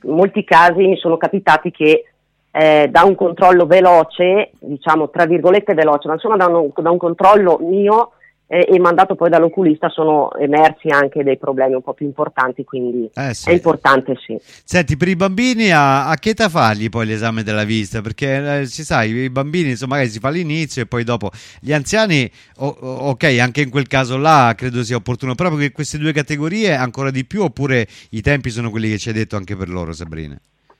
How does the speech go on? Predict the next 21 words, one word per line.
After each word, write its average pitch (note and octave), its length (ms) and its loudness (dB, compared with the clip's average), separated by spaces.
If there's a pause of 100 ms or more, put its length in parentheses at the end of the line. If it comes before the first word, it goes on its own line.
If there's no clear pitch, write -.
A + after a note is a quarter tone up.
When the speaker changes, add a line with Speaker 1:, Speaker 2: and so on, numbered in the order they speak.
(160)
Speaker 1:
Allora, G#3 460 4
diciamo B3+ 380 2
che C#4 160 -2
i A3 40 2
bambini, G#3 680 2
beh, E3+ 260 4
da D#3+ 200 4
neonati A3 500 4
sono F#3+ 220 2
visti G3 340 2
già F#3 160 4
direttamente F3 580 2
dagli D#3+ 200 4
oculisti, G#3 760 0
Speaker 2:
Certo. D#3 340 -2
Speaker 1:
e - 20 -4
se A2+ 80 -6
ci - 80 -16
sono F#3 220 2
problemi E3+ 380 6
particolari. C3 800 4